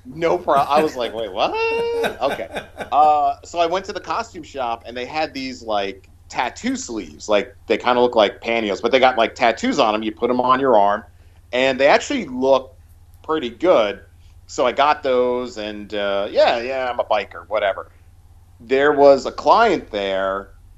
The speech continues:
Speaker 1: who, now, mind you, it wasn't, like, his first time in our office. He had been there for a while, and I wear, like, short sleeve polos all the time. For some reason, he was like,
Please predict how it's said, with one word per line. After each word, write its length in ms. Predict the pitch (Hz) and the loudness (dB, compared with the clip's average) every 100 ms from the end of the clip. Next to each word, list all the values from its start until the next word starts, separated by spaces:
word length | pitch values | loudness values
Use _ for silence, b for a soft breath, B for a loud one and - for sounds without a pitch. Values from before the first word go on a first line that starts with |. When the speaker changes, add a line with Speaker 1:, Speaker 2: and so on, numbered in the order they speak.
| - | -20
Speaker 1:
who, 440 | - 151 147 143 131 | -4 2 4 2 0
now, 180 | 127 127 | 2 2
mind 320 | 123 143 170 | 4 4 4
you, 180 | 135 127 | -2 -6
it 60 | 113 | -2
wasn't, 300 | 127 143 156 | 0 0 0
like, 240 | 135 123 - | 0 0 -4
his 200 | 127 120 | -8 -4
first 280 | 131 135 135 | -2 -2 -2
time 320 | 139 127 117 | -2 0 0
in 80 | 117 | -2
our 200 | 110 120 | 0 4
office. 360 | 135 120 87 | 2 2 -6
He 100 | 120 | -6
had 180 | 113 - | -6 -2
been 160 | 113 131 | -4 0
there 140 | 135 | -2
for 240 | 131 127 | 0 2
a 40 | 120 | 4
while, 640 | 117 147 113 90 80 85 - _ _ - | 6 6 4 2 -8 -14 -20 _ _ -16
and 500 | 101 104 104 104 98 - - - - _ - - - | -10 -8 -6 -8 -10 -20 -20 -20 -20 _ -20 -12 0
I 100 | 120 | 2
wear, 400 | 143 143 143 - - - | 4 2 0 -12 -20 -8
like, 240 | - 117 - - - _ | 0 0 -2 -18 -20 _
short 280 | - 143 135 | -4 -2 0
sleeve 220 | 139 127 | -4 -2
polos 360 | 139 139 123 120 | 4 6 4 4
all 120 | 117 | 2
the 80 | 107 | 0
time. 440 | 151 165 123 101 b b b - - - | 0 2 2 0 b b b -20 -16 -6
For 100 | 143 | 0
some 260 | - 240 | 4 4
reason, 380 | 175 196 196 135 | 4 0 0 -2
he 160 | 123 139 | 0 0
was 220 | 135 123 | 0 0
like, 720 | 123 117 113 110 104 101 - | 6 8 8 6 2 -4 -14